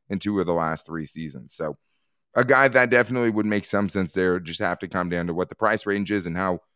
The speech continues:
comfortable you are with him staying healthy, because Kyzir White has been pretty durable outside of the big injury he suffered early on in his career. But the Chargers need some space <laughs> for all that, right? Like,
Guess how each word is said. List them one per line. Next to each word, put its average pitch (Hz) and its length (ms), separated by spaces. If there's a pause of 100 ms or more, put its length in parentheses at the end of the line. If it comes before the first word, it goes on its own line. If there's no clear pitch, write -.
(120)
comfortable 113 380
you 107 140
are 95 160
with 87 100
him 92 140
staying 82 280
healthy, 76 300
because 78 260
Kyzir 95 280
White 95 180
has 87 200
been 82 160
pretty 85 220
durable 82 380
outside 82 360
of 80 60
the 78 60
big 78 220
injury 82 320
he 76 60
suffered 73 380 (360)
early 123 300
on 95 180
in 90 140
his 85 140
career. 80 400 (160)
But 107 200 (400)
the - 60
Chargers 175 300
need 160 160
some 139 120
space 131 360
<laughs> - 200
for 113 180
all 92 180
that, 104 160
right? 110 340
Like, 107 200